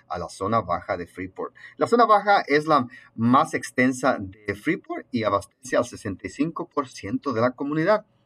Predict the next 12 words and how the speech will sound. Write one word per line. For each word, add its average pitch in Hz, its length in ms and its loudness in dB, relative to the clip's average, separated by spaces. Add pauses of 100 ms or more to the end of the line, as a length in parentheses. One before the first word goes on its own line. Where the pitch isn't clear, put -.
(460)
La 139 120 4
construcción 147 520 0
de 196 100 2
este 185 180 -2
pozo, 165 460 4 (220)
que 127 140 2
se 110 420 0 (140)
conocerá 123 480 6
como 131 240 0
Pozo 123 240 0
número 110 320 0
doce, 139 380 0